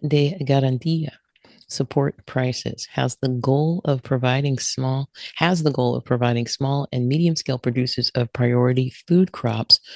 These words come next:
with remunerative prices to incentivize local production with public procurement, providing healthier local foods to schools, hospitals, and other public institutions. These are simple things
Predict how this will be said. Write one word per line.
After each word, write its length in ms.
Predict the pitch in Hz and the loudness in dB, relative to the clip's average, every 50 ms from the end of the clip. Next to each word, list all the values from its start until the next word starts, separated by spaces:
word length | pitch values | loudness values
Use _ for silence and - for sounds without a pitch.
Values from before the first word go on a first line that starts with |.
| - - - _ - | -20 -20 -10 _ 0
with 280 | 127 135 135 131 - - - - - - - - - - - - | 2 4 4 2 0 -4 -10 -18 -18 -16 -16 -16 -18 -8 2 4
remunerative 800 | 156 175 185 170 160 160 170 175 151 123 117 123 123 131 139 - _ - - - - - - - - - - _ | 6 8 10 10 8 8 8 6 6 6 4 4 2 0 -2 -6 _ -18 -20 -18 -18 -18 -18 -20 -20 -20 -4 _
prices 480 | - 170 170 180 185 - - 135 131 131 | 4 4 6 6 4 4 4 4 4 4
to 180 | - - 135 131 | 2 4 4 4
incentivize 720 | 139 - - 165 170 165 - 156 147 147 143 143 135 - | 4 2 4 4 4 4 4 4 4 6 4 4 4 2
local 320 | - 139 139 135 - 135 | 2 2 2 2 2 0
production 600 | 120 127 120 147 185 202 - - - 202 196 196 - | -2 2 4 4 4 4 2 2 2 2 4 2 2
with 360 | - 139 131 131 127 127 - - _ | 0 0 2 2 2 0 -2 -6 _
public 480 | - - 165 160 151 160 160 160 - - | -2 2 2 2 4 4 2 2 2 0
procurement, 680 | - 143 - - - 185 185 190 190 185 185 185 175 - - - | -2 -2 -2 -2 0 2 4 6 6 6 6 6 4 2 -4 -6
providing 460 | - 139 127 135 135 135 131 123 127 | -4 -2 0 0 2 2 2 0 0
healthier 520 | 120 143 151 156 - - 151 147 147 147 - - | 2 2 2 2 2 0 0 0 0 0 0 -2
local 380 | 139 135 131 - 127 123 - - _ | -2 -2 -2 -2 -4 -6 -6 -6 _
foods 320 | - 135 127 127 127 - - | 0 0 2 2 2 0 0
to 160 | - - 123 | 0 0 0
schools, 560 | - - - - 156 151 139 131 120 117 - - - - - _ _ | 0 -2 -2 0 2 2 4 4 2 0 -2 -6 -10 -20 -20 _ _
hospitals, 720 | - - 143 143 139 - - - - 127 120 117 113 110 - - - - - - - | -16 -8 -6 -4 -4 -4 -4 -2 -2 0 0 0 -2 -2 -6 -12 -20 -20 -20 -8 -4
and 220 | 135 127 123 127 - - | -2 0 0 -2 -2 -2
other 340 | - 147 143 143 135 131 127 | 0 2 2 2 2 2 0
public 540 | - - - - 135 127 - 135 131 - - - | -4 -6 -4 -2 -2 0 0 -2 -2 -2 -4 -4
institutions. 1080 | 127 127 120 - - - 127 - - - 139 139 139 - - - 123 117 113 107 107 - | -4 -4 -4 -6 -8 -10 -8 -8 -6 -4 -4 -4 -4 -4 -6 -6 -6 -6 -6 -8 -6 -2
These 200 | - 147 151 147 147 | 0 0 0 0 0
are 80 | 127 | -2
simple 640 | 123 - - - - - 208 214 - - 156 139 123 | -4 -4 -8 -4 -2 0 2 2 2 2 0 0 0
things 560 | - - 117 110 110 107 107 107 107 - | -2 -4 -4 -2 -4 -4 -6 -8 -12 -14